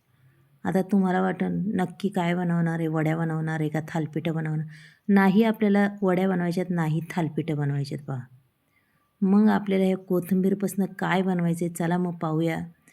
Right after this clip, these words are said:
अगदीच खू-, मस्त अशी रेसिपी बनवायची बघा मैत्रिणींनो. चला, आता तुम्ही संपूर्ण व्हिडिओ पहा, म्हणजे तुम्हाला नक्कीच समजेल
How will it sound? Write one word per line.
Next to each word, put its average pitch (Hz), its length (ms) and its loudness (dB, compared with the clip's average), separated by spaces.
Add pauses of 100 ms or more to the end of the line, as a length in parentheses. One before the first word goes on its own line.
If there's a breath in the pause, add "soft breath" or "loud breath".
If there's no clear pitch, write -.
(280 soft breath)
अगदीच 175 680 0 (520)
खू-, - 480 -8
मस्त 185 360 -2
अशी 190 260 2
रेसिपी 180 400 -2
बनवायची 170 480 -2
बघा 170 200 0
मैत्रिणींनो. 160 460 -4 (720 loud breath)
चला, 180 180 2
आता 185 200 0
तुम्ही 196 200 4
संपूर्ण 196 520 2
व्हिडिओ 190 300 4
पहा, 180 360 -2
म्हणजे 175 320 0
तुम्हाला 170 320 -2
नक्कीच 165 500 -2
समजेल 180 420 0